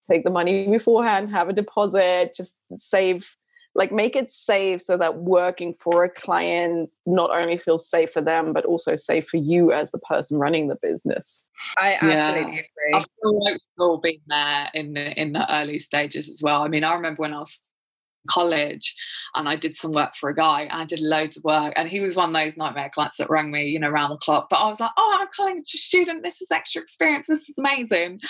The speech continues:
Speaker 3: And, uh, yeah, and he did a runner at the end of it. So,
Speaker 1: Mm.
Speaker 3: yeah, I mean, if you, if you have been
Speaker 1: Mm.
Speaker 3: burned, like, you're not
Speaker 2: Yeah,
Speaker 3: alone.
Speaker 2: no, absolutely.
Speaker 3: Loads of us have been
Speaker 1: Oh, it's
Speaker 3: there.
Speaker 1: very common.
Speaker 3: So
Speaker 2: Yeah. I think
Speaker 3: Yeah.
Speaker 2: I know
Speaker 3: Yeah.
Speaker 2: that I started taking deposits very early on because it's just one of those things that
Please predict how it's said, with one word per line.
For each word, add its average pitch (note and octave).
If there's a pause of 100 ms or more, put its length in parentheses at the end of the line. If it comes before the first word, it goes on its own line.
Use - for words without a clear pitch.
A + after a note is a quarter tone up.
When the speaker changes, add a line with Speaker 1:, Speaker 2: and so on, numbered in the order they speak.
(440)
Speaker 3:
And, E3
uh, D#3+
yeah, G3+
and F#3+
he G3
did G#3+
a F#3+
runner G3+
at E3
the F3
end F#3
of F3+
it. D#3+
So, F3+
Speaker 1:
Mm. D#3+ (140)
Speaker 3:
yeah, E3 (140)
I F3+
mean, F#3
if G#3
you, G3
if F#3+
you F#3+
have F3
been D#3+
Speaker 1:
Mm. F#3
Speaker 3:
burned, C#3+
like, D3
you're E3
not D#3
Speaker 2:
Yeah, C3 (120)
Speaker 3:
alone. C#3+
Speaker 2:
no, C#3 (140)
absolutely. D#3+
Speaker 3:
Loads D#3
of -
us - (100)
have -
been C3
Speaker 1:
Oh, B3
it's -
Speaker 3:
there. -
Speaker 1:
very A4
common. E3
Speaker 3:
So F#3+ (160)
Speaker 2:
Yeah. C#3+ (760)
I G3+
think G3+
Speaker 3:
Yeah. F#3 (260)
Speaker 2:
I G3+
know F#3+
Speaker 3:
Yeah. E3+
Speaker 2:
that E3
I F#3
started E3+
taking E3
deposits -
very E3
early D#3+
on D#3
because D3+
it's E3
just -
one F#3+
of E3
those E3
things D#3+
that D3